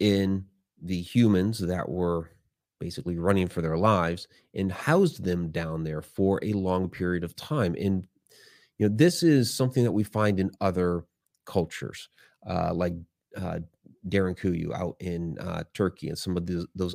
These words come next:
other, uh, massive locations that have all these underground tunnels and chambers and,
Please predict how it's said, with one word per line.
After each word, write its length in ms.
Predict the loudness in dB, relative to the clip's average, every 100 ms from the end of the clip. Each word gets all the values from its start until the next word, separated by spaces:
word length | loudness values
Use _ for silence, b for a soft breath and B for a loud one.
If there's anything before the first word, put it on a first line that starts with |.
| -4
other, 300 | 0 0 -2 B B B -4
uh, 280 | -2 -2 -4 -6
massive 1400 | -4 0 2 4 4 4 0 0 2 2 2 -4 -12 -20 _ _ _ -4
locations 840 | -2 -2 -6 -2 -2 -4 -8 -8
that 100 | -8
have 200 | -8 -6
all 440 | -2 2 4 4
these 200 | 2 0
underground 500 | 0 -2 0 0 0
tunnels 540 | -2 -2 0 2 0 -2
and 140 | -4
chambers 580 | -4 -4 -4 -2 -4
and, 100 | -4